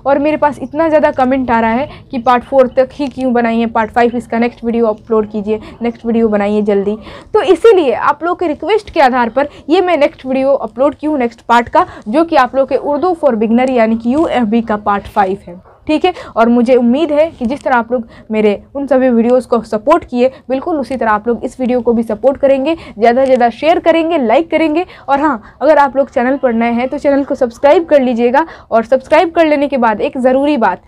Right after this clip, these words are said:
आप घंटी दिखाई देगा आप लोग को, तो वो घंटी को दबा लीजिएगा। जब आप लोग घंटी को दबाएंगे ना तो all का option आएगा, ठीक है। तो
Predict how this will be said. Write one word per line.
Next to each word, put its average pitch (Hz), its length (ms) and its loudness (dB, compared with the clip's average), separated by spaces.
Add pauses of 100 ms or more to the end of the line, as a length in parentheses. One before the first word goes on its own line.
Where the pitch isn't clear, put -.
(240)
आप 330 260 0 (160)
घंटी 285 400 2
दिखाई 262 300 0
देगा 208 200 0
आप 196 160 -2
लोग 196 140 -4
को, 202 100 -6
तो - 300 -8
वो 349 100 2
घंटी 269 360 0
को 330 120 2
दबा 214 260 0
लीजिएगा। 196 400 -6 (180)
जब 311 120 -2
आप 330 140 -2
लोग 330 120 -2
घंटी 294 320 0
को 370 120 -2
दबाएंगे 349 400 0
ना 277 140 0 (240)
तो 311 140 -2 (140)
all 339 260 6
का 311 120 0
option 226 400 -6
आएगा, 185 320 -10 (280)
ठीक 330 180 0
है। 359 120 4 (220)
तो 285 120 -4